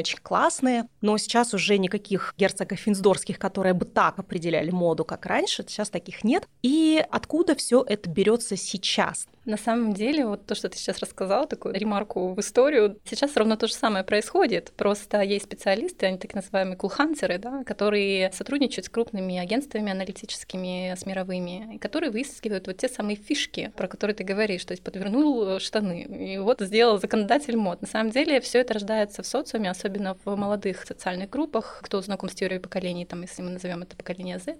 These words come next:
Speaker 2: поколение Альфа, это люди-наблюдатели, которые ходят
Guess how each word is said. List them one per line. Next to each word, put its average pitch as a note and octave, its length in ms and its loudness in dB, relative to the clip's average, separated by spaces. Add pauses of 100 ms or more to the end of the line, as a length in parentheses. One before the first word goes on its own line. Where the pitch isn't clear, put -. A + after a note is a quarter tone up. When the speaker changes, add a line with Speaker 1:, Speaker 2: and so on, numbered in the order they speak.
(100)
Speaker 2:
поколение F#3 440 -4
Альфа, B3 380 2 (120)
это A#3+ 180 4
люди-наблюдатели, A#3+ 800 4
которые A#3 340 2
ходят A#3 420 2